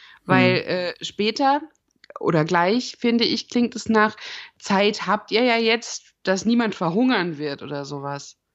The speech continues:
Speaker 2: Mm, ja, und das
Speaker 1: Als
Speaker 2: glaube
Speaker 1: wäre
Speaker 2: ich ja
Speaker 1: das
Speaker 2: nicht
Speaker 1: mit
Speaker 2: unbedingt. Äh, aber kommen wir gleich dazu vielleicht, ne? Also, ähm,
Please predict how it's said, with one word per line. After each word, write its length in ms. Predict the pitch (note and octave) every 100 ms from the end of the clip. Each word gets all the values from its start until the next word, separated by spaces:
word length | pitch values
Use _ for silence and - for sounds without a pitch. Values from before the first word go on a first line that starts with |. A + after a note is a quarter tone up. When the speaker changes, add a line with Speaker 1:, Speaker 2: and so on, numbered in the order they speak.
| _ -
Speaker 2:
Mm, 300 | C#3 D3 D#3+
ja, 220 | F3 G3
und 120 | E3+
das 120 | F3 -
Speaker 1:
Als 60 |
Speaker 2:
glaube 180 | D#3 F3+
Speaker 1:
wäre 60 | G3+
Speaker 2:
ich 100 | G3+
ja 80 | G#3
Speaker 1:
das 140 | C3+
Speaker 2:
nicht 220 | C3+ A3 -
Speaker 1:
mit 60 |
Speaker 2:
unbedingt. 920 | D3 C3+ C3 B2+ - B2+ B2+ B2 - -
Äh, 60 | C#3+
aber 580 | C#3 C#3+ - - D3 D3+
kommen 240 | - F3
wir 60 | D#3+
gleich 260 | D3+ D3+
dazu 380 | - - - D3
vielleicht, 420 | - B2 A#2+ -
ne? 220 | C3 C#3
Also, 220 | - C3 G2+
ähm, 300 | C3+ C3